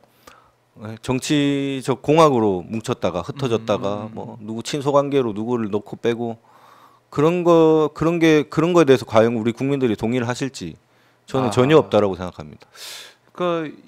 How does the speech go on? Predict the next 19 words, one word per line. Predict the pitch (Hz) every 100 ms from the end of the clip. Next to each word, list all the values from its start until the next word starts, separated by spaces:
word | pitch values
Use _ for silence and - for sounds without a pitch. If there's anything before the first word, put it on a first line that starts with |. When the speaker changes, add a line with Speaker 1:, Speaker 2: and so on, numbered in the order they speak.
| -
Speaker 2:
이 | 143 147 139 135 131 127 123 117
개혁신당이라는, | 135 156 175 190 180 165 151 139 127 104 143 127 117 107 101 135
그러니까 | 113
당명만 | - 131 143 139 131 127 127
보자면, | 113 127 131 107 127 123
개혁을 | 104 143 156 147
하자는 | 151 139 127
건데, | 104 101 170 180
Speaker 1:
예. | 92 80 78 - - _ _
Speaker 2:
지금 | _ - 139 175
모습은, | 165 139 123 117 147 131 123 107 98 -
어, | - - -
합쳤다가 | - - 180 160 131 113 110 - _
십일 | - 190 190
일 | 175
만에 | 139 117 104 - _ _ -
다시 | 120 98
Speaker 1:
예. |
Speaker 2:
떨어지고 | 98 90 82 78 -